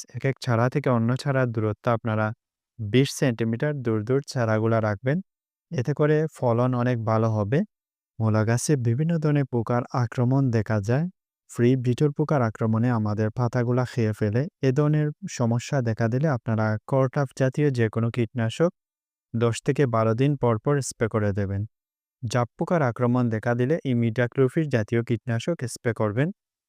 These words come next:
বিছা পোকার আক্রমণ দেখা দিলে আপনারা emamectin ও benzoate জাতীয় কীটনাশক স্প্রে করুন। মূলার পাতার মধ্যে দাগ দেখা দিলে, ছত্রাকজনিত সমস্যা দেখা দিলে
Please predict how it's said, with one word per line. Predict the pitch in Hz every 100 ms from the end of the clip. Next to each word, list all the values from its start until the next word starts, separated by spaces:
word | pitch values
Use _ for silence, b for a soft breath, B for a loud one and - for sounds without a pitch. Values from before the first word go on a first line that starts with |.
| _ _ 117
বিছা | 123 160 151
পোকার | 151 160 131
আক্রমণ | 113 - 120 127 127
দেখা | 117 117
দিলে | 117 113 143 -
আপনারা | 117 - 110 110 -
emamectin | 127 123 127 131 123 143 135
ও | 110
benzoate | 104 113 110 123 139
জাতীয় | 127 107 - 120
কীটনাশক | 117 - 107 104 - 127
স্প্রে | 110 - 110
করুন। | 110 113 175 - _ _ _ _ _ -
মূলার | 113 113 131 135
পাতার | - 123 139 143
মধ্যে | 151 147 147 123
দাগ | 113 113 120 131
দেখা | 127 120
দিলে, | 107 110 151 -
ছত্রাকজনিত | 127 - 123 117 123 127 151
সমস্যা | 143 123 113 - 135
দেখা | 117 107 113
দিলে | 110